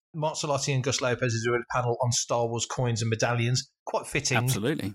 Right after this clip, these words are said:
Speaker 1: given
Speaker 2: Mm.
Speaker 1: that they have, as I say, just announced that the co-, the medallions are back and they are gorgeous.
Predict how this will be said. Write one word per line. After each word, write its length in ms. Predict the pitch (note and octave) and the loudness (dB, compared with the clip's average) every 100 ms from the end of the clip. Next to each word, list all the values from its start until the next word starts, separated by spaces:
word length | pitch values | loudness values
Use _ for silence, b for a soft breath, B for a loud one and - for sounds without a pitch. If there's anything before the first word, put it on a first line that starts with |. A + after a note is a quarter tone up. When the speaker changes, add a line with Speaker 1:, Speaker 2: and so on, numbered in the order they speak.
| - | -2
Speaker 1:
given 280 | D3+ B2 | 0 2
Speaker 2:
Mm. 20 | B2+ | 0
Speaker 1:
that 120 | C3 | 0
they 220 | B2 B2 | 0 0
have, 320 | A#2 C3 A#2+ - | 0 0 0 -2
as 100 | A#2+ C3 | -2 0
I 120 | D#3 C#3+ | 0 0
say, 40 | |
just 240 | B2+ D3 D3+ | 0 -2 0
announced 360 | C3 C#3 - | 0 0 0
that 100 | C3+ - | -2 -2
the 80 | |
co-, 220 | - B2+ C#3+ | -2 -2 -2
the 140 | B2+ | -2
medallions 480 | B2 C3+ C3 B2 A2+ | 0 0 0 0 -2
are 40 | |
back 200 | A2 A2 - | 0 -2 -2
and 120 | A#2+ | -2
they 140 | A2+ A2+ | 0 0
are 160 | G2+ - | -2 -4
gorgeous. 500 | A2+ A2 G#2+ A2 A2 | -2 0 0 -2 -4